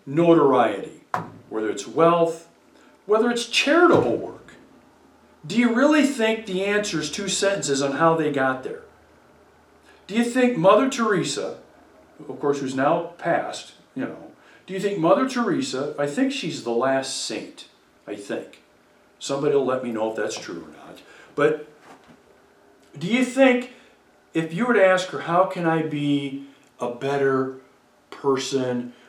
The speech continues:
more charitable, and really help people?" Do you think her answer is two sentences? No. No.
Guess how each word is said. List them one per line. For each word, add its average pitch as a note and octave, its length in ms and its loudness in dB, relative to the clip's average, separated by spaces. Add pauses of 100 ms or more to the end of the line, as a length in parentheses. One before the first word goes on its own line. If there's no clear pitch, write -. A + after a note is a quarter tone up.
(120)
more D3 380 2
charitable, B2+ 1000 0 (320)
and B2+ 460 -4
really C#3+ 340 2
help B2+ 280 -2
people?" F#2+ 320 -12 (180)
Do F3+ 60 -10
you F3+ 80 -2
think C4 260 4
her G3+ 160 -2
answer F3 300 -2
is - 80 -4
two E3 180 -4
sentences? - 680 -6 (640)
No. A#3+ 520 2 (1800)
No. A#2+ 360 -6